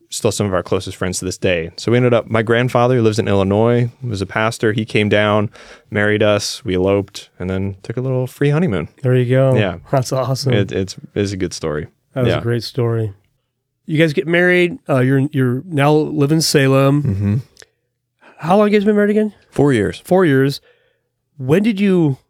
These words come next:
Speaker 2: decide to begin to foster
Speaker 1: Mm.
Speaker 2: kids?
Speaker 1: You know, it, it actually started before we got married. We were at Church on the Hill on, on Mother's Day. And we'd always, you know, kind of in our relationship talked about, like, we'd love to adopt or,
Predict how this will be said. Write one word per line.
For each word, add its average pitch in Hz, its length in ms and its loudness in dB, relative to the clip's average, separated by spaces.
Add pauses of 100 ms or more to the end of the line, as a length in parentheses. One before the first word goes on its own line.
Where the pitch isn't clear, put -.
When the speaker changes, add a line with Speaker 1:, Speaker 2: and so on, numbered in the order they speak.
(160)
Speaker 2:
decide 127 720 0 (200)
to 135 120 -6
begin 131 220 2
to 120 420 0 (240)
foster 123 760 -2
Speaker 1:
Mm. 110 220 2
Speaker 2:
kids? 98 400 2 (520)
Speaker 1:
You 131 120 2
know, 156 160 2
it, 127 80 2 (120)
it 120 120 2
actually 151 300 0
started 131 340 2
before 113 300 2
we 131 100 2
got 107 160 0
married. 92 560 0
We 101 80 2
were 98 80 2
at 90 100 -4
Church 143 240 -2
on 156 80 2
the 123 80 2
Hill 110 460 2
on, 90 540 0 (120)
on 92 220 -2
Mother's 92 360 -2
Day. 78 300 -4 (100)
And 135 120 2
we'd 202 160 2
always, 165 320 2
you 147 60 2
know, 117 100 2
kind 117 180 -2
of 104 100 0
in 101 80 0
our 95 120 2
relationship 87 560 -2
talked 92 260 -4
about, 85 220 -2
like, 85 320 -6
we'd 101 120 0
love 113 180 2
to 117 120 -2
adopt 95 640 0
or, 90 400 0